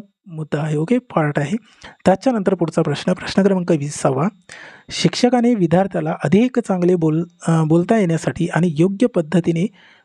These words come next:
वापरण्यासाठी पोस-, प्रोत्साहन देणे हे कोणत्या प्रकारच्या विकासाला मदत करते? प्रश्न नीट समजून घ्या. विद्यार्थ्याला शिक्षकाने अधिक चांगले बोलता येण्यासाठी आणि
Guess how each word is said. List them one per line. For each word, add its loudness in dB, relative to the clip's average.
वापरण्यासाठी 0
पोस-, -8
प्रोत्साहन 0
देणे -2
हे 2
कोणत्या -4
प्रकारच्या -2
विकासाला -4
मदत -2
करते? -4
प्रश्न -4
नीट 0
समजून 2
घ्या. -2
विद्यार्थ्याला -2
शिक्षकाने -2
अधिक 2
चांगले 2
बोलता 0
येण्यासाठी -4
आणि 0